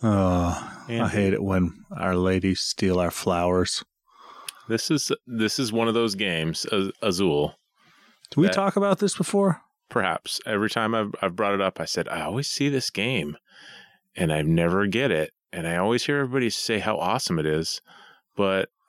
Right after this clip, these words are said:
Speaker 2: I don't really understand how it works, so I didn't ever get it." But I'm, I'm probably just gonna have to get it now.
Speaker 1: I think you have to.
Speaker 2: Have to get it. Thank you
Speaker 1: So
Speaker 2: for
Speaker 1: a,
Speaker 2: writing in, Andy.
Speaker 1: a tile building, what's it called,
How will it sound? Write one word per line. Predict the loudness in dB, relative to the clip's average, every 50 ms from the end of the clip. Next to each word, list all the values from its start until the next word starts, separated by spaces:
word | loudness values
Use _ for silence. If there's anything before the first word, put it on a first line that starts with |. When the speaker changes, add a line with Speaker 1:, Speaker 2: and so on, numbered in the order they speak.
| _ -8
Speaker 2:
I | -4 -2
don't | -2 -2 0 0
really | 0 2 2 2 2 2
understand | 2 0 0 -2 -4 -2 -2 0 0 2 2 2 2 2 2 0 -2 -6 -14 _ _ _ _ _ _ _
how | -10 -6 -2 0 2 2
it | 2 2
works, | 2 2 2 0 0 -2 -4 -6
so | -4 -2 0 0
I | 0 2
didn't | 2 2 2 2 0 -2 -4 -2
ever | -2 0 0 2 0
get | 0 0 0 0 2
it." | 2 0 0 -2 -6 -14 _ _ _ _ _ -20 -20 -20 -20 _ _ _ _ _ _ _ _ _
But | -4 -2 -2 -2 -4 _ _ -12 -6
I'm, | -2 0 0 0 0 0 -2
I'm | -2 -2 -2 -2
probably | -2 0 0 2 2 2 0
just | 0 -2 -4 -2
gonna | -2 -2 0
have | -2 -2 -4
to | -4
get | -2 0 0 0
it | 0 -2 -4
now. | -10 -12 -10
Speaker 1:
I |
think | -6 -4 -4 0 0
you | 2
have | 2 2 0 0
to. | 0 0 0 0 -2 -6 _ _ _ -12
Speaker 2:
Have | -6 -2 -2 -2 -2 -4 -8
to | -12
get | -8 -6 -4 -2
it. | 0 0 -2 -2 _ _ _ -20 -20 -20 -20 -20 -20 -20 -20 -20 -20 _ _ _
Thank | 0 2 2 2 0 2
you | 2 2
Speaker 1:
So | 2 2 4 4
Speaker 2:
for | 4
Speaker 1:
a, | 4
Speaker 2:
writing | 2 2 0 2 2 2
in, | 2 2 2
Andy. | 2 2 2 2 2 2 2 0
Speaker 1:
a | -2 -4
tile | -6 -4 -4 -2 0 0 2 2 0
building, | 2 2 2 2 2 2 2 2 2 2 0 -2 -6 _ _ _ _
what's | 0 0 0 0
it | -2 -2
called, | 0 0 0 0 -2